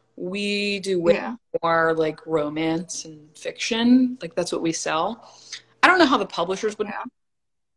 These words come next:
Speaker 1: but it does seem to me that they send us a lot of historical fiction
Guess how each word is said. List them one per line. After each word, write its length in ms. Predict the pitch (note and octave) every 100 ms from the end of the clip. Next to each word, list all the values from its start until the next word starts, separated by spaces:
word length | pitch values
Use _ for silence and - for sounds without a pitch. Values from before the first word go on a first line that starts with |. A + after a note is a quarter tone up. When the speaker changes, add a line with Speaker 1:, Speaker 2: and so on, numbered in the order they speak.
| -
Speaker 1:
but 100 | F#3+
it 160 | F3+
does 300 | G#3 G3 A3+
seem 300 | - F3+ F#3
to 140 | G3+ A3+
me 120 | A3
that 120 | F#3+
they 100 | F3+
send 220 | F3 F3 E3+
us 100 | -
a 80 |
lot 240 | D#3 D3+ D#3
of 80 | E3+
historical 400 | - D#3+ D#3+ D#3
fiction 440 | D3+ - E3+